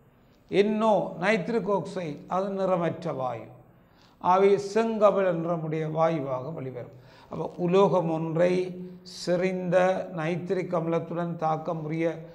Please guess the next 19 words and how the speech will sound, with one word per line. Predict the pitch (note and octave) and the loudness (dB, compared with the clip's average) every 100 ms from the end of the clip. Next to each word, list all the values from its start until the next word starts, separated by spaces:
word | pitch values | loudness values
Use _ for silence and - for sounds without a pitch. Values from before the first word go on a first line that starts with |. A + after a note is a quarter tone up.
| - - | -20 -20
செய்யும் | - E3+ E3+ E3 C#3+ | -8 -2 0 0 -2
போது | B2+ B2 B2+ F3 E3+ E3 E3 - - - - | -2 -2 0 2 2 0 -4 -12 -16 -16 -6
அங்கு | D3 F#3+ F3+ D#3+ E3 E3 D#3+ D#3+ - - | -2 -2 0 2 4 2 0 -6 -16 -10
என் | D3 E3+ F#3+ | -4 -2 0
ஓ | G3 F#3+ | 0 0
டூ | F3+ | -2
வாயு | D3 C#3 C3+ C#3 D3+ - | -2 0 0 -2 -4 -8
வெளிப்படும். | D#3+ C#3+ - A2+ - - - _ - _ _ _ - | -4 -4 -4 -10 -14 -18 -20 _ -20 _ _ _ -8
இந்த | G3 G3 | -4 0
வெளிவருகின்ற | A3 C4+ C#4 C4+ B3 A3 | 2 4 4 4 4 4
என் | G3 A3+ | 4 2
ஓ | B3 | 0
டூ | - E3+ | -2 -2
வாயுவை | E3 F#3+ G3+ F3 F3 F#3+ F3 - - - | 2 4 4 2 0 -4 -12 -16 -18 -10
நாங்கள் | D3 F3+ A3 G#3 E3 E3 E3+ E3+ - - - | -2 2 2 4 2 4 0 -6 -16 -20 -16
மூன்று | C3+ D3+ G#3+ A#3+ G#3 D#3+ E3 E3+ E3 - - - | -4 0 2 2 2 0 0 0 -4 -14 -16 -6
ஒரே | C#3 F#3+ A3 A3+ | 4 6 8 6
மாதிரியான | G#3 F#3+ G3 F#3 F#3+ F#3+ F3+ F3+ F3 E3+ - - - - - | 4 2 2 2 2 4 4 2 0 -2 -10 -18 -20 -8 2
கொதிகுழாய்களில் | G#3 A3 F3 F3+ D#3 C3+ D3 F3+ D#3 - | 4 4 2 4 4 4 4 4 2 -4